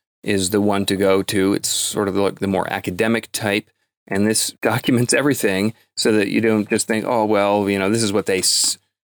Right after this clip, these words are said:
you know, Holly and Doug are saying they're teaching, but, you know, let me hear it from their own mouths."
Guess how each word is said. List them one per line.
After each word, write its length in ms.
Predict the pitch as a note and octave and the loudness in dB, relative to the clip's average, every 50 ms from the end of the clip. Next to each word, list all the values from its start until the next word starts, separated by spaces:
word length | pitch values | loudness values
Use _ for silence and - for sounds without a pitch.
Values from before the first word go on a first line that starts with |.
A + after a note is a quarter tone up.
| _ _ _ - | _ _ _ -4
you 80 | G2+ | -2
know, 120 | G2+ G2 F#2 | -2 -2 0
Holly 280 | G#2 G#2 G#2 G2+ G2+ | 0 0 0 2 2
and 80 | G2+ G2+ | 2 2
Doug 160 | G2 G2+ F#2+ | 0 2 0
are 80 | G2+ G2+ | 0 -2
saying 540 | - - - G#2+ G#2+ G#2+ A2 G#2+ A2 A2 G#2+ | 0 -2 0 0 0 0 0 2 2 2 2
they're 120 | G#2 G2 | 0 -2
teaching, 500 | - - A2 G#2 F#2+ - G#2+ G#2 G2+ G2+ | -4 -2 -4 -2 -2 0 -2 0 0 0
but, 220 | G2+ G2+ G2+ F#2+ - - - _ _ _ | 2 0 0 0 -4 -10 -20 _ _ _
you 100 | - G2+ | -4 -2
know, 140 | G2 G2 F#2+ | 0 0 2
let 140 | A2+ C#3 C#3+ | 2 2 2
me 100 | C#3 B2 | 2 2
hear 200 | G#2+ A#2+ A2+ G#2+ | 2 0 0 0
it 40 | G2+ | 0
from 160 | - A2+ G2+ | 0 0 0
their 160 | G2+ G2 F#2+ F#2 | 0 0 0 0
own 180 | F2+ F2+ F2+ | -2 -2 -2
mouths." 440 | F2+ F2 E2 E2 E2 E2 - - | -2 -2 -2 -2 -4 -4 -4 -6